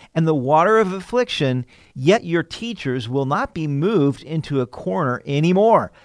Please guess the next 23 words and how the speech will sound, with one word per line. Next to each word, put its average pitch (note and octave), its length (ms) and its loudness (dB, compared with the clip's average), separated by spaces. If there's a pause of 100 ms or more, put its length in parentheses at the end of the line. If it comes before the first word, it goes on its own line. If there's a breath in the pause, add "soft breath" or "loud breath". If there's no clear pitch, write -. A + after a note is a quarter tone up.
(100)
But - 160 -8
your F#3 160 -6
eyes F3+ 600 2
shall F3+ 220 -2
see F#3+ 360 -4
your C#3 180 0
teachers. B2 720 -8 (220 soft breath)
Your F#3+ 220 -4
ears A3+ 340 0
shall G3 160 0
hear F3 360 4
a C#3 140 -2
word C#3 640 2
behind D#3+ 480 0
you C3 180 0
saying, C#3+ 400 -4 (500 soft breath)
'This B2 320 -2
is G3+ 140 -6
the C4 80 0
way, G3 460 6 (200 soft breath)
walk E3 480 4
in D3+ 120 0
it' A2+ 240 -4